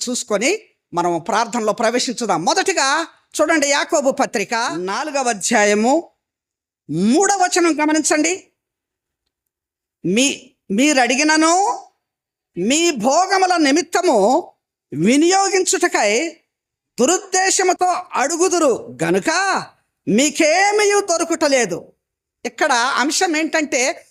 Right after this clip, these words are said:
మనము దురుద్దేశముతో అడిగితే, we ask with selfish motives,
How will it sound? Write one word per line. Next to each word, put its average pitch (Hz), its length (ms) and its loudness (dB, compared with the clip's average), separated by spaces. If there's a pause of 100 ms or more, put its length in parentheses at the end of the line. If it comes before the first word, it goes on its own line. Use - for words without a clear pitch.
(180)
మనము 339 340 0
దురుద్దేశముతో 370 1120 0
అడిగితే, 311 920 -2 (1200)
we 269 100 -2 (200)
ask 381 300 -6
with 359 240 -4
selfish 370 960 0
motives, 349 640 0